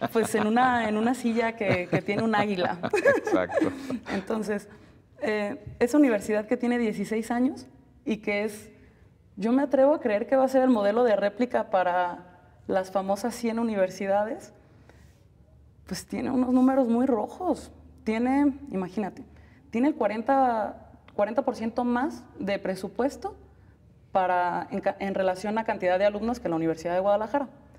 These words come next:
Speaker 1: Pero tiene, tiene unos egresados, o sea, la gente que se titula está súper bajo, porque en los dieciséis años solo han egresado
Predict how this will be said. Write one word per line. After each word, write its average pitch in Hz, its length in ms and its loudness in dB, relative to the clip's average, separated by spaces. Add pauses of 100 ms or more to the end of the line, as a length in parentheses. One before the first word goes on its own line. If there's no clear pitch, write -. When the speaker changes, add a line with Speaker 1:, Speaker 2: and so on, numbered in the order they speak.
(580)
Speaker 1:
Pero 196 220 0
tiene, 247 640 2 (320)
tiene 220 260 -2
unos 285 300 4
egresados, 214 640 -2
o 226 60 -10
sea, 190 220 -2
la 190 120 -2
gente 226 220 -6
que - 80 -10
se 220 140 -4
titula 226 340 -2
está 254 180 -6
súper 202 280 -6
bajo, 240 240 -4
porque 185 400 -10 (300)
en 196 100 -2
los 196 120 -2
dieciséis 196 440 -6
años 277 240 2
solo 214 160 -2
han 226 80 -2
egresado 226 500 -2